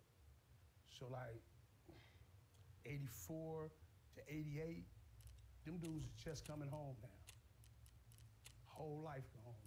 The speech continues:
The whole, their whole mentality, everything is still prison. And, you know, I done did a few years in there, but I didn't really do no long stretch. And I look at the way I think now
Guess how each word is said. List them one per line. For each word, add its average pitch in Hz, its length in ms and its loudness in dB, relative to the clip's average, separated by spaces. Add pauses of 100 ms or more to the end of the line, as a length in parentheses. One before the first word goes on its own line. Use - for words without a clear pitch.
(120)
The 117 40 -8
whole, 143 300 4 (360)
their 127 100 0
whole 156 340 4
mentality, 147 840 2
everything 147 480 2 (480)
is - 80 -2
still 139 400 2
prison. 135 320 2 (960)
And, 113 340 0
you 117 140 0
know, 113 120 -2
I 143 120 2
done 147 160 6
did 143 160 6
a 120 80 0 (240)
few 151 160 4 (160)
years 180 400 4
in 175 180 4
there, 180 300 2 (480)
but - 160 -2
I - 20 0
didn't 143 220 2
really 143 240 4
do 143 80 6
no 131 240 4
long 143 260 4
stretch. 135 460 0 (400)
And 127 120 0
I 135 120 2 (160)
look 180 240 4
at 123 80 0 (600)
the 131 160 -2
way 147 200 4
I 143 120 4 (120)
think 165 280 2
now 180 360 2